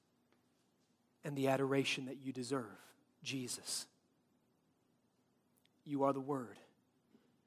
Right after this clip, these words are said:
the eternal Word, the living Word. You dwelt with the Father in glory, but you condescended to take on flesh, and you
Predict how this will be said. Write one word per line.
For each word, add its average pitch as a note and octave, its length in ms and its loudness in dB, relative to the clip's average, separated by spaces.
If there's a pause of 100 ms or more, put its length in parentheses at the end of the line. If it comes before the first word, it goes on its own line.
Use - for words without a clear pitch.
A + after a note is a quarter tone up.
(320)
the C#3+ 140 2
eternal C3+ 640 2 (400)
Word, A2+ 360 -8
the C3 80 -2
living C#3 460 6 (260)
Word. G#2 340 -14 (2500)
You D3+ 120 -10
dwelt C#3+ 340 8
with E3 140 -2
the E3+ 80 -8
Father D3+ 340 4
in D3 80 0
glory, D3+ 380 6
but C#3+ 260 -2
you C#3 100 0
condescended C#3+ 920 2
to C#3+ 60 -4
take D3 280 -2
on C3+ 140 -8
flesh, - 460 -4
and C3 180 -6
you D#3 200 -6